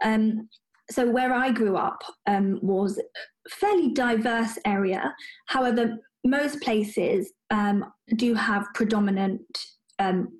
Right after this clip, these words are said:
white ethnic, ethnic people there. And they, um, the school that I went to had a lot of,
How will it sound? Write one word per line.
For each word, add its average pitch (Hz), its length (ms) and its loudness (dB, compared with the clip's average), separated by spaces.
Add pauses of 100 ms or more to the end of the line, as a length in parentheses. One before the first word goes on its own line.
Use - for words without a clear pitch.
white 196 300 2
ethnic, 196 320 -2 (340)
ethnic - 420 -2
people 220 500 -2
there. 220 340 -4
And 214 320 0 (180)
they, 240 680 0
um, 220 520 2 (140)
the 233 80 2
school 240 240 0
that 233 140 0 (180)
I - 140 0
went 214 240 0
to 220 240 2
had 208 400 0
a 214 40 4
lot 214 120 0
of, 202 80 -2